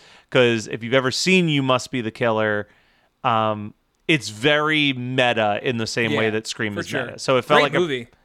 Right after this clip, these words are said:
Speaker 1: Yeah, oh,
Speaker 2: Great
Speaker 1: amazing
Speaker 2: movie.
Speaker 1: movie. It felt like a perfect, like, "Oh, this is, this is a total layup. Like, of course he
Speaker 2: Yeah.
Speaker 1: should be on to talk about Scream three."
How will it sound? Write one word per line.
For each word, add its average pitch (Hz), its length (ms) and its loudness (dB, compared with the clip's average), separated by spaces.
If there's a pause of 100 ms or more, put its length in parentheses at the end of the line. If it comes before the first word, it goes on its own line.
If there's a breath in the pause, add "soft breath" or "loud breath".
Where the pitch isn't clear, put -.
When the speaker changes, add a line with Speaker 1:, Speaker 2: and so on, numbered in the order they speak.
Speaker 1:
Yeah, 131 260 0
oh, 135 140 4
Speaker 2:
Great 165 100 0
Speaker 1:
amazing 131 240 -2
Speaker 2:
movie. 110 120 -8
Speaker 1:
movie. 110 120 -16 (340 loud breath)
It 160 140 4
felt 170 180 2
like 165 120 2
a 156 60 -4
perfect, 143 480 -2
like, 120 300 0
"Oh, 175 200 6
this 113 200 -4
is, 120 220 -8
this 143 180 -4
is 135 120 -6
a 131 60 -6
total 127 320 -2
layup. 110 440 -2
Like, 117 160 -4
of 107 120 -14
course 135 300 -4
he 120 60 -6
Speaker 2:
Yeah. 120 100 -6
Speaker 1:
should 117 100 -8
be 113 160 -2
on 107 200 0
to 104 80 -8
talk 113 160 -4
about 104 200 -4
Scream 101 220 -16
three." 107 240 -8